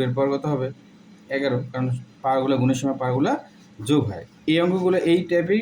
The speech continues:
করতে হবে। আশা করি এই দুইটা অঙ্ক করতে পারলে এই লগের যে অঙ্কগুলো আছে, লগের যে সৃজনশীল আসবে, সেই অংশগুলো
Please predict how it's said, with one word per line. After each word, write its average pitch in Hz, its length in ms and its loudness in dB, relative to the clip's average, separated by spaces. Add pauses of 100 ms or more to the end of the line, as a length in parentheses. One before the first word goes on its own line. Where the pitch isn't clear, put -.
(180)
করতে 151 300 -2
হবে। 98 160 -2 (200)
আশা 151 200 -2
করি 170 160 2 (720)
এই 147 140 6
দুইটা 170 220 0 (100)
অঙ্ক 165 160 4 (140)
করতে 170 300 -2
পারলে 170 260 0 (600)
এই 127 60 2 (100)
লগের 139 300 0
যে 160 120 2
অঙ্কগুলো 143 340 4 (100)
আছে, 175 160 -6 (160)
লগের 120 240 0
যে 127 120 2
সৃজনশীল 131 420 -4
আসবে, 151 200 -2 (420)
সেই 135 180 0
অংশগুলো 131 400 0